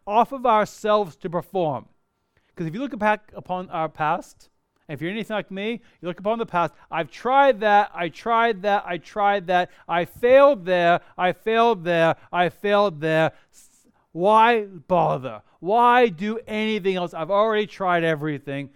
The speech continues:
So let's go back and see what the Word of God says. I asked you earlier to turn to Second Corinthians chapter five,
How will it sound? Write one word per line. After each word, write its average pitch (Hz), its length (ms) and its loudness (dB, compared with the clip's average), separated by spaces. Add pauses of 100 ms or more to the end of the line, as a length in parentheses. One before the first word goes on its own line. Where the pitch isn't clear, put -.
(360)
So 180 120 -6
let's 269 200 0
go 277 200 2
back 208 260 -2
and 185 100 -8
see 196 160 -8
what 190 180 -8
the 170 100 -6
Word 165 240 -4
of 143 100 -10
God 147 300 -2
says. 120 340 -12
I 160 100 -4
asked 196 200 -6
you 202 80 -8
earlier 196 360 -6
to 156 100 -10
turn 180 460 -14
to 165 220 -10 (180)
Second 190 320 -8
Corinthians 180 460 -12
chapter 165 300 -12
five, 151 420 -2